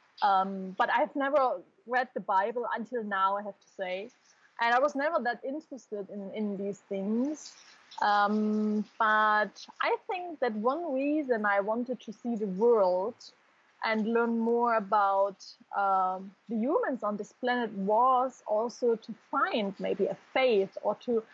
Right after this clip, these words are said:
understand spiritualism or find answers to the question, why are we on Earth and what, why do we live here and what's our target or what's our, uh, aim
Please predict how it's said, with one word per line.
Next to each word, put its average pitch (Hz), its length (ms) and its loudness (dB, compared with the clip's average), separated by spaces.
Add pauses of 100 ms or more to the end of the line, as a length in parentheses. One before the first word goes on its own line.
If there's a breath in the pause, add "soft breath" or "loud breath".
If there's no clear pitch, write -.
(160 loud breath)
understand 240 800 0
spiritualism 262 1160 -2 (500 soft breath)
or 233 240 2
find 247 420 -2
answers 254 460 -2
to - 100 -14
the 240 120 -6 (100)
question, 240 800 -4 (200)
why 233 360 4 (100)
are 233 180 2
we 254 200 -10
on 254 280 -6
Earth 294 340 -2 (120)
and 214 240 -4
what, 233 160 0 (340)
why 214 540 2
do 262 120 -2
we 240 160 -2
live 247 280 -2
here 302 280 2 (100)
and 220 240 -4
what's 214 340 -2 (500)
our 233 440 2 (360)
target 214 460 -2
or 202 220 4 (160)
what's 220 260 -10 (100)
our, 208 440 2 (180)
uh, 196 400 2 (420)
aim 269 300 2